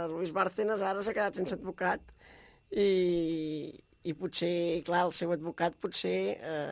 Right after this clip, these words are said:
entre cometes, és un director de diari, <laughs> en aquest sentit.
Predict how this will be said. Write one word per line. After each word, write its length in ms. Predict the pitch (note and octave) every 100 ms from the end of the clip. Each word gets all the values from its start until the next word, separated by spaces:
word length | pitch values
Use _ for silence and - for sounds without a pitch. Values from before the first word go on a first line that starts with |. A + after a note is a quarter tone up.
| -
entre 180 | -
cometes, 540 | D#3 D#3+ E3 F#3 F#3+ - - - - -
és 340 | - F#3 E3+ D3+
un 460 | F3+ F3 E3 E3 E3+
director 400 | F3+ - F3 E3+
de 120 | E3+ E3
diari, 380 | D#3+ F3+ G3 D3+ - - - _
<laughs> 60 | - - D3 - - - - - A#2
en 100 | E3
aquest 240 | E3+ F3 -
sentit. 480 | E3+ D#3+ D#3+ -